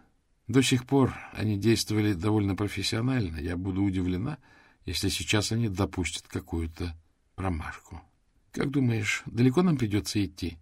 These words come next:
спросила Наамид. «Понятия не имею, что от вас могут потребовать, но сомневаюсь», сказала Ханна. «Особенно вот с этим на руках». Она мотнула головой на большую дорожную сумку, стоящую на полу.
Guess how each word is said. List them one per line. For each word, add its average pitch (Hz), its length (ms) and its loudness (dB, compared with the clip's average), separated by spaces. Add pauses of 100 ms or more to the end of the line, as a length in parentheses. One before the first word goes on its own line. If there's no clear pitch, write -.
спросила 76 500 -4
Наамид. 76 400 -4 (340)
«Понятия 127 380 0
не 85 160 -6
имею, 80 240 -6 (560)
что - 180 -2
от 85 140 0
вас 98 180 0
могут 98 260 -2
потребовать, 95 520 -2
но 120 200 -2
сомневаюсь», 127 640 -2
сказала 76 420 -6
Ханна. - 440 -12 (340)
«Особенно 139 400 4
вот 120 140 6
с - 60 0
этим 123 340 2
на 98 80 -4
руках». - 400 -10 (280)
Она 87 200 0
мотнула 85 400 2
головой 85 340 4
на 85 100 2
большую 80 800 0
дорожную 85 640 0
сумку, 92 460 -4
стоящую 69 680 -6
на 64 100 -12
полу. 76 420 -10